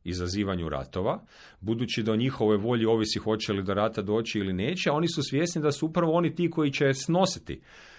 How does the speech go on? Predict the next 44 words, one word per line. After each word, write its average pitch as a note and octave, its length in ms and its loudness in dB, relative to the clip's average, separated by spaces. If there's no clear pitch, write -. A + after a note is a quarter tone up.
trošak A#2 440 0
rata, D2+ 380 0
bilo A#2+ 260 2
tako A#2 260 0
što A2+ 160 -4
će A2+ 140 0
osobno G#2 420 0
bi-, G#2 340 -4
ići F#2 440 -4
u F#2 100 -6
njega, C#3 280 -2
bilo B2+ 240 -2
tako B2+ 260 -2
što - 180 -6
će - 140 -4
sve C3+ 180 0
gospodarske G#2+ 680 0
nedaće G2 400 -2
koje F#2 180 -2
iz F2+ 80 -2
ratova F2+ 480 -2
proizlaze F#2 540 0
pasti G#2 440 0
na D#2 100 -4
njihova D#2 420 -4
leđa, C2 380 -4
za C3 180 2
razliku C#3 440 2
od A2+ 100 0
situacije A#2+ 580 2
u G#2+ 40 -4
kojima G#2+ 300 0
apsolutistički G#2+ 760 -2
vladar A2 340 2
sam E2+ 440 2
o D#2 60 -8
tome F#2+ 280 -2
odlučuje, G#2 460 -2
pa G#2 100 0
njega G#2+ 320 0
to G#2 100 -2
osobno G#2 420 0
zapravo F#2+ 500 0
ništa F2+ 520 -2